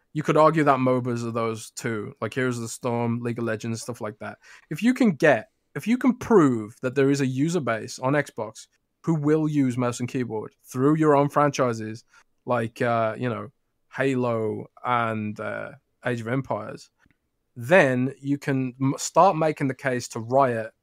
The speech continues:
and Blizzard to bring their mobas and maybe Valve to bring Dota two to Xbox and as a, as a keyboard and mouse required game. And also you grow the market for, like, um, you know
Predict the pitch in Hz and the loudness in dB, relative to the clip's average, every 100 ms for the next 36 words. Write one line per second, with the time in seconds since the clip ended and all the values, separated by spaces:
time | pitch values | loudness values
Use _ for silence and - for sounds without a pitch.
0 | - 113 117 139 131 113 107 - 117 139 | -8 -6 -2 -2 -2 -4 -8 -14 -4 -2
1 | 135 131 123 117 117 131 123 110 113 110 | 0 2 0 0 -2 -2 -4 -6 -6 -6
2 | 107 - - _ - 147 147 123 127 127 | -8 -12 -20 _ 0 2 2 2 4 4
3 | 110 - 120 123 117 120 123 110 - 127 | 0 -6 -6 -4 -2 -2 -2 -6 -6 -6
4 | 110 104 110 _ _ _ _ - 151 139 | -6 -10 -18 _ _ _ _ -4 0 2
5 | 127 - 131 104 - 123 123 123 - 135 | 0 -4 -4 -6 -6 -8 -8 -2 2 2
6 | 127 123 120 127 123 120 139 135 127 120 | 2 -2 -2 -4 -4 -4 -4 -2 -2 -2
7 | 113 117 110 - 117 127 113 110 113 104 | -2 -2 -4 -8 -8 -6 -6 -6 -8 -10
8 | 107 - - 185 208 220 208 190 165 170 | -14 -20 -8 0 2 4 2 0 4 4
9 | 175 151 151 165 143 - 127 123 117 - | 6 4 4 2 -2 -6 -4 -2 -4 -4
10 | 123 117 113 110 107 _ _ _ _ _ | -2 0 -2 -4 -8 _ _ _ _ _
11 | 127 123 113 107 | -4 -2 -2 -4